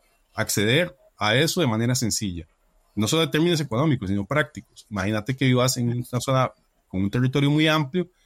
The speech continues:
no te pueden, este, solicitar que llegues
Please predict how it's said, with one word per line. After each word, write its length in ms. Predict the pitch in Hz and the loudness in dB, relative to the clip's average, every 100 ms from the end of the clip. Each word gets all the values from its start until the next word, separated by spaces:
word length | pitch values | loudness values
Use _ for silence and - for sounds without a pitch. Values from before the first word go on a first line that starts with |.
| _ _ | _ _
no 180 | 113 113 | 0 0
te 100 | 131 | -2
pueden, 640 | 123 139 143 147 139 127 - | 0 2 2 4 2 2 -2
este, 580 | 104 - - 98 92 92 _ _ | -8 -8 -8 -6 -6 -6 _ _
solicitar 480 | - 110 104 98 101 | -6 -2 -2 0 -2
que 100 | 135 | 0
llegues 500 | 123 123 131 131 - | 0 2 0 -2 -8